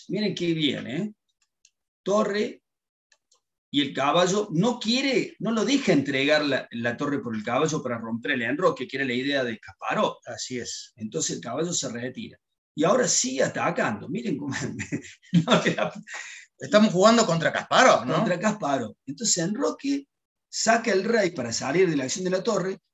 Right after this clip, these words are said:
Speaker 1: Kasparov empieza a pasar su caballo al ataque.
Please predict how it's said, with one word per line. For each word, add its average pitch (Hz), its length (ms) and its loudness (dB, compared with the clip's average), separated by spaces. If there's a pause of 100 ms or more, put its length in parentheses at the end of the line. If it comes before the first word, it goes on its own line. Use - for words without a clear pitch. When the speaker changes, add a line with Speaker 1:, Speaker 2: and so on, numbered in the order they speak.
(140)
Speaker 1:
Kasparov 151 420 2
empieza 190 280 0
a 160 40 -2
pasar 151 320 0
su 160 180 -2
caballo 156 320 2
al 139 80 0
ataque. 165 580 0